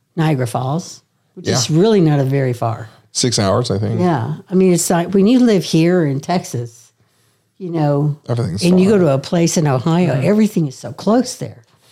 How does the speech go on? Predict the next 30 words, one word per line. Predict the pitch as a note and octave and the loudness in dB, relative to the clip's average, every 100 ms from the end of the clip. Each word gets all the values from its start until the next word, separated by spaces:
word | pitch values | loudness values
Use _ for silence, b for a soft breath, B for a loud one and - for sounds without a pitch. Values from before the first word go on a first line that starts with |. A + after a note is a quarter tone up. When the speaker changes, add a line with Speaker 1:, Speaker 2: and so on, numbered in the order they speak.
| b b - | b b -6
Speaker 1:
You | A#2+ | -2
Speaker 2:
Mm. | |
Speaker 1:
drive | A#2+ A#2 | 0 -2
to | - | -4
Chicago, | D#3 - G3+ | -6 -2 0
you | G#3 | 2
can | F3+ | 2
drive | C#3 B2+ | 2 0
to | C3 | 0
Indianapolis. | B2 B2+ E3+ G3 G3+ G#3 G3 - - _ B B B - | -2 0 0 0 0 0 0 -4 -18 _ B B B -4
Speaker 2:
Yeah, | A2+ | -2
Speaker 3:
It's | B2 | 0
all | B2 A#2+ | 0 2
Speaker 2:
they're | A#2+ | 2
Speaker 3:
right. | B2 A#2 | 2 0
Speaker 2:
like | A2 | 0
one, | A#2 B2 | 2 2
two, | A#2 B2+ A#2+ | 2 2 2
three, | A#2 A#2 A#2+ | 2 2 2
four | A2+ A2 A2 A2+ A2+ - - | 2 2 2 0 -2 -8 -4
hours | G#2+ A2+ A2 | 0 2 2
away. | G#2 A#2 | 2 2
Speaker 1:
Yeah. | B2 D4 D4 A#3 A2 B2 - - | 2 2 0 -2 -4 -8 -8 -2
Speaker 3:
And | F#3+ | 0
there's | A3+ | 2
a | |
Speaker 1:
So | D#3 | 0
Speaker 3:
lot, | C#3 | 0
bunch | C#3 D#3 | -2 -4
of, | C3+ | -8